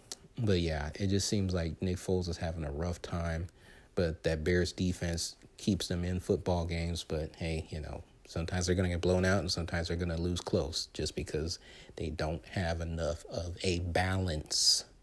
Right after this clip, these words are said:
which is what you need to win football games. And the Saints just had a little bit more this game. And that's why, I mean,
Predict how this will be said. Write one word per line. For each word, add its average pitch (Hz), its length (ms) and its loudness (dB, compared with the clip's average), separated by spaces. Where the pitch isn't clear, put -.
which 90 220 0
is 87 120 -4
what 80 220 -6
you 87 60 -2
need 82 260 -4
to - 100 -4
win 87 260 0
football 80 440 0
games. 73 400 -10
And 80 140 -2
the 80 60 0
Saints 90 360 0
just - 260 -4
had 85 280 -4
a 73 60 -2
little 95 340 4
bit 113 240 4
more 90 360 0
this 73 200 -4
game. 69 340 -8
And 73 420 -6
that's 80 280 -4
why, 78 200 -4
I - 40 -2
mean, 76 280 -8